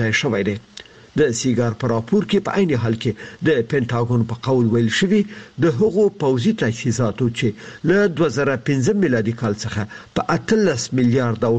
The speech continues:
شپږ سوه میلیون ډالرو د افغان امنیتي او دفاعي ځواکونو لپاره رانیول شوي وو، زیاته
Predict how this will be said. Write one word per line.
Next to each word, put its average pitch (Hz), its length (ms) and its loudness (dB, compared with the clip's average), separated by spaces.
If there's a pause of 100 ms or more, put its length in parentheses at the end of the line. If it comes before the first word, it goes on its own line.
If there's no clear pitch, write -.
شپږ 196 340 0
سوه 135 260 4
میلیون 117 340 2
ډالرو 117 420 0 (300)
د 139 180 2
افغان 120 420 0
امنیتي 127 520 2
او 202 60 4 (160)
دفاعي 120 340 0
ځواکونو 117 520 0
لپاره 113 420 -2
رانیول 120 480 2
شوي 185 240 4
وو، 208 160 2 (680)
زیاته 208 360 0